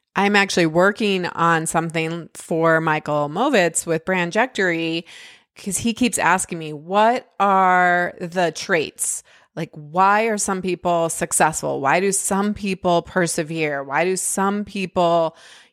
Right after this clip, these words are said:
come out on top and others don't?" Can we boil that down to a quiz or a filtering system to help give him more insight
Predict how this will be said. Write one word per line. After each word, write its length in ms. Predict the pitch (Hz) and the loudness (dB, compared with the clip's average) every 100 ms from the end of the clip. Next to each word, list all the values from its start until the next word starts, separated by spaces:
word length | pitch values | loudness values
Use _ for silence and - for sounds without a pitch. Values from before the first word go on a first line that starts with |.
| _ | _
come 260 | - 233 208 | -4 0 4
out 200 | 180 170 | 6 4
on 180 | 156 151 | 2 0
top 460 | - 151 160 226 - | 2 4 6 4 0
and 200 | 180 180 - | 0 0 0
others 460 | 165 165 165 151 | 0 0 -2 -4
don't?" 560 | - 147 151 196 240 - | -2 0 2 0 0 -6
Can 340 | - 185 190 | -6 -4 -2
we 160 | 185 180 | 0 -2
boil 420 | 151 156 165 170 | 0 2 4 4
that 280 | 160 151 151 | 2 0 0
down 600 | 175 185 180 160 156 156 - - - - _ | 0 2 2 0 -2 -8 -16 -20 -20 -20 _
to 600 | - 180 170 165 160 156 - | -2 0 2 2 0 0 -2
a 140 | - 170 - | -4 -6 -8
quiz 560 | - 202 180 165 170 156 | -2 2 4 4 4 2
or 140 | 156 | 0
a 100 | 143 | -2
filtering 1080 | 147 - 196 185 208 175 175 170 165 160 160 | -4 0 2 2 0 -2 -4 -6 -8 -12 -14
system 1000 | 151 - - 226 - 190 165 156 156 202 - - - _ | -12 -10 0 0 2 0 2 2 0 -4 -8 -18 -20 _
to 160 | - | -4
help 340 | 190 202 202 190 | 0 2 2 0
give 220 | 190 175 | 0 0
him 300 | 175 233 285 | 2 2 4
more 220 | 262 190 | 4 2
insight 840 | - 185 185 - 156 151 147 147 | 2 0 0 0 2 2 -2 -6